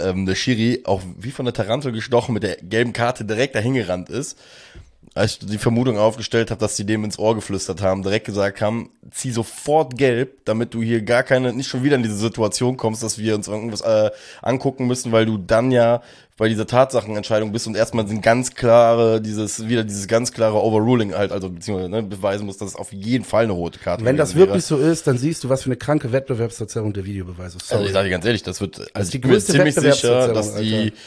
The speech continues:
Speaker 2: Alter.
Speaker 1: äh, mit diesem ganzen Funk und sowas, dass die da Entscheidungen, äh, mittlerweile abwägen. Also da, bei, jetzt mal bei aller Liebe, so, so wie die Entscheidungen mittlerweile getroffen werden, ja, und,
Speaker 2: So
Speaker 1: und,
Speaker 2: lächerlich.
Speaker 1: und so, wie, wie du es ja auch in diesen ganzen Dokus immer mitbekommst, wie sie miteinander kommunizieren,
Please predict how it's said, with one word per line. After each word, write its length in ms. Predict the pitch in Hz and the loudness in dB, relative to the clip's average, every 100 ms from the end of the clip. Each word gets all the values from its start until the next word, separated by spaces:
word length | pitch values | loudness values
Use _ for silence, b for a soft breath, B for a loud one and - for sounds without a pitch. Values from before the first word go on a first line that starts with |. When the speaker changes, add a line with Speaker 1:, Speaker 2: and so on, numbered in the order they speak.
| B B | B B
Speaker 2:
Alter. 80 | 101 | -2
Speaker 1:
äh, 40 | |
mit 160 | 101 98 | -2 -2
diesem 200 | 98 101 | -2 0
ganzen 340 | 104 - 101 | 0 -2 -6
Funk 300 | - 120 123 | 2 2 4
und 140 | 113 98 | 0 -2
sowas, 340 | 98 101 - | 2 2 0
dass 180 | 95 - | -6 -6
die 260 | 101 95 B B B - | -4 -4 B B B -4
da 400 | 101 104 104 101 - | 0 4 4 2 -2
Entscheidungen, 800 | 98 - 101 101 95 95 95 92 | -10 -2 2 2 2 -2 -4 -6
äh, 180 | 90 95 | -6 -4
mittlerweile 800 | 95 98 90 87 90 90 90 - | -4 -6 -4 -2 -2 -2 -6 -4
abwägen. 540 | - - 87 85 85 - - | -6 -6 -10 -8 -10 -16 -10
Also 180 | 98 90 | -6 -4
da, 340 | 82 92 85 _ B - | 0 0 0 _ B -6
bei, 220 | 92 98 B - | -2 -2 B -14
jetzt 120 | 92 | -4
mal 120 | 101 | 0
bei 160 | 92 90 | 2 2
aller 160 | 104 | 4
Liebe, 240 | 98 110 98 | 2 2 0
so, 260 | 92 110 B B - | 0 -2 B B -10
so 320 | 101 127 117 | 0 2 2
wie 60 | |
die 80 | 110 | 0
Entscheidungen 460 | 107 104 107 110 98 | 0 2 2 4 0
mittlerweile 380 | 101 95 95 92 | -2 0 0 0
getroffen 460 | 87 98 - 92 | -2 -2 -2 -4
werden, 240 | 82 78 82 | -6 -6 -2
ja, 140 | 95 | -2
und, 200 | 87 101 | -2 -4
Speaker 2:
So 20 | 95 | -4
Speaker 1:
und, 80 | 104 | -4
Speaker 2:
lächerlich. 380 | 95 95 95 - | -6 -10 -16 -10
Speaker 1:
und 180 | 98 87 | -8 -6
so, 380 | 92 110 120 | -2 0 0
wie, 200 | 104 101 98 | -2 -6 -6
wie 60 | |
du 100 | 101 | -8
es 100 | 101 | -6
ja 100 | 95 | -2
auch 120 | 98 | -2
in 80 | 107 | -4
diesen 160 | 92 92 | -6 -6
ganzen 300 | 98 104 90 | -6 -8 -4
Dokus 260 | 101 120 | -4 -4
immer 160 | 92 90 | -6 -6
mitbekommst, 520 | 95 - 92 92 90 | -6 -8 -8 -6 -6
wie 60 | 92 | -6
sie 100 | 95 | -8
miteinander 360 | 92 95 95 | -6 -4 -4
kommunizieren, 640 | 90 95 90 80 - 95 | -4 -6 -6 -6 -4 -2